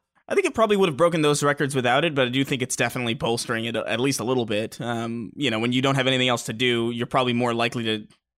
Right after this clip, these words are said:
you know, invest yourself in something like this than you would be otherwise. Uh, I don't know if that's really, like, a majority of people. I really doubt it, but, uh, this, I, I feel like it'd be impossible to suggest that it wasn't helping it in some way.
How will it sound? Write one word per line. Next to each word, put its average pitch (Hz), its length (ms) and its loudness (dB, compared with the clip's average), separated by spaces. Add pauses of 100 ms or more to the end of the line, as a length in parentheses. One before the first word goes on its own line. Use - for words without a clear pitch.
(220)
you 139 80 0
know, 110 140 0
invest 120 340 0
yourself 123 320 -2
in 117 60 -8
something 117 280 -6
like 117 140 -6
this 117 200 -6
than 117 100 -6
you 117 140 -4
would 117 180 -4
be 117 120 -2
otherwise. 110 580 -2 (360)
Uh, 120 60 -4
I 117 140 2
don't 165 100 2
know 156 140 2
if 131 60 -2
that's - 240 -2
really, 127 240 0
like, 117 180 -2
a 117 40 -10
majority 113 400 -4
of - 80 -16
people. 107 300 -4
I 98 80 -6
really 113 180 -2
doubt 104 280 -6
it, 101 200 -12
but, 107 320 -4 (500)
uh, 113 340 -2
this, 165 200 -2 (140)
I, 170 420 2
I - 80 -2
feel 196 140 2
like 170 80 2
it'd 151 80 0
be 131 240 0
impossible 117 680 -2 (180)
to 135 100 -2
suggest 117 380 -2
that 107 260 -4
it 120 200 -4
wasn't 120 360 -4
helping 110 320 -4
it 92 80 -8
in - 80 -8
some 104 240 -4
way. 101 300 -6